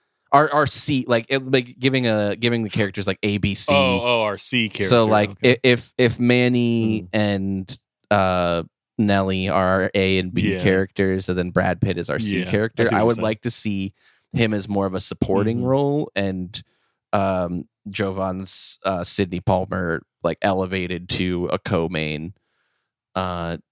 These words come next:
Speaker 1: because I think that, that, that would have something more interesting to say and, and whatever. But, um,
Speaker 2: Yeah, um, again, I, I need you to be less likable and more interesting. So if, if there's an interesting character, despicable or not, or choice or not, like, I, I'm
Speaker 1: Yes.
Speaker 2: more just,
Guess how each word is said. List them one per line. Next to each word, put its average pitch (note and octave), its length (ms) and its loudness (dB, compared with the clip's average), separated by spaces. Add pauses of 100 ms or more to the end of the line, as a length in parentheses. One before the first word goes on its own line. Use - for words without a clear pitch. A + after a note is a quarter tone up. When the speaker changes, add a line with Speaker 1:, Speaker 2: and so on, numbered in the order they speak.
(380)
Speaker 1:
because A2 280 -2
I G#2 80 0
think G#2+ 200 -4
that, G#2 80 0
that, G2+ 220 -2
that A#2+ 140 6
would A#2 100 2
have A2 200 2
something G2 240 -2
more F#2+ 120 2
interesting F2+ 320 -4
to E2 60 -4
say E2+ 260 2
and, E2 120 -4
and - 140 -6 (100)
whatever. D2+ 420 -6
But, - 180 -18
um, F2 480 -8 (280)
Speaker 2:
Yeah, A#3 220 2 (100)
um, G#3+ 560 4 (520)
again, E3+ 220 2
I, F#3 300 4
I F#3 80 2
need F#3 200 0
you D3+ 100 -2
to C3+ 60 -2
be C3 100 0
less A#2+ 260 0
likable A2+ 420 2
and G#2+ 100 0
more G#2+ 320 0
interesting. C#3 600 -4
So B2 160 2
if, G#2+ 80 0
if A#2+ 160 -6
there's A#2+ 220 -2
an A2+ 80 -4
interesting A#2+ 320 -4
character, A#2 320 -4
despicable G#2 440 -4
or G2 120 -4
not, C3+ 320 2
or A2+ 80 -6
choice A#2+ 320 -2
or A#2 60 -6
not, A#2 260 -4
like, A2 160 -4
I, A2+ 60 0
I'm A2 100 2
Speaker 1:
Yes. A2 300 2
Speaker 2:
more A2 200 2
just, G2 420 -4